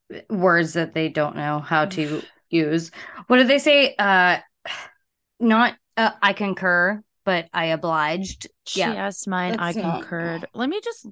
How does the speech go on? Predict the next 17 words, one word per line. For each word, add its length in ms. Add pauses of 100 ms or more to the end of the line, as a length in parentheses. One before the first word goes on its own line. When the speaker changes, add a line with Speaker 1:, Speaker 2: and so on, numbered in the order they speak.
(240)
Speaker 2:
Google 320
that 200
really 200
quick 260
to 120
make 200
sure 280
that 260 (1120)
I'm 260
not 260
stupid, 560
because 260
I, 220 (280)
I've 140
been 200
wrong. 280 (640)
No, 240